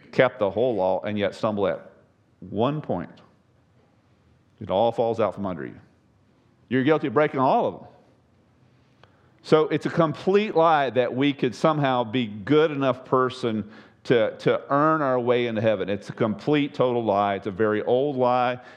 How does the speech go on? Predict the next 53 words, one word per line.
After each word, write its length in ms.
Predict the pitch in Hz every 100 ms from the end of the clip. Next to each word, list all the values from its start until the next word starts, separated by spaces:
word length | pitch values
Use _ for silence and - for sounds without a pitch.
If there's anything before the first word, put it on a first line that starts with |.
| -
It 80 | 110
was 140 | 104
a 40 |
lie 260 | 101 107 127
that 80 | 117
was 140 | 117
believed 320 | 104 117 123
by 140 | 113 107
a 20 |
guy 180 | 104 101
way 160 | 113 156
back 240 | 135 131
there 120 | 123
at 80 | 117
the 80 | 104
Garden 340 | 107 113 113
of 140 | 104 98
Eden, 240 | 110 107
if 140 | 95
you 80 | 101
recall, 380 | 92 90 107 107
the 80 | 98
gates 280 | 113 127 -
of 60 |
the 80 | 110
garden, 340 | 110 107 107
two 160 | 98 165
brothers, 500 | 110 95 90 - - -
Abel 240 | 110 113 120
and 100 | 107
Cain. 380 | 98 104 104 - - -
We 60 |
talked 180 | 110 110
about 140 | 101
this 120 | 98 95
last 200 | 92 -
time. 220 | 95 101 _ _ _ _ _ _ _ _ _ _ _ _ _ _ _ _ _ _ _ - _ _
Came 140 | 165 160
up 100 | 160
with 100 | -
two 180 | 185
systems. 520 | 185 208 196 - 104 120
One 240 | 151 196
was 140 | 147
the 80 | 127
system 300 | 143 147 139
that 80 | 131
God 280 | 127 190 -
created. 440 | 117 104 95 - - _ _ _ _ _ -
They 100 | 143
both 220 | 214 180
heard 220 | 196 220
it. 140 | 160